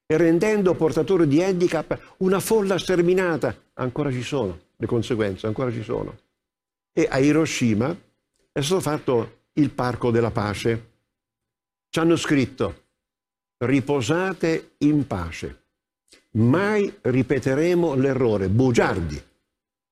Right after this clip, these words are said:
Pensa alla situazione di oggi. Ho le statistiche. Gli Stati Uniti hanno più di duemilacento testate nucleari attive dichiarate, il che vuol dire che sono di più.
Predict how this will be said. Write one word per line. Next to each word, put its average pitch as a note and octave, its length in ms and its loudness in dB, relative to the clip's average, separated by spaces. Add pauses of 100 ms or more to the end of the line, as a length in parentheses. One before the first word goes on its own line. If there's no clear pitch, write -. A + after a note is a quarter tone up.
(540)
Pensa A3+ 260 2
alla E3 100 2
situazione D#3+ 360 2
di C3+ 140 4
oggi. F2+ 360 -6 (320)
Ho D3+ 100 0
le D3 100 2
statistiche. A2+ 800 0 (460)
Gli F#3+ 120 2
Stati G3 240 0
Uniti D#3+ 380 4
hanno A#2 520 0 (680)
più F#3+ 280 4
di C3+ 180 4
duemilacento D3+ 1000 2
testate D3 600 0
nucleari E3 600 2
attive G3+ 540 4
dichiarate, D3+ 960 0 (800)
il B2 120 0
che D#3 100 2
vuol B2 120 4
dire C3 160 2
che A#2 60 2
sono G#2+ 180 0
di G#2+ 80 0
più. G#2 180 0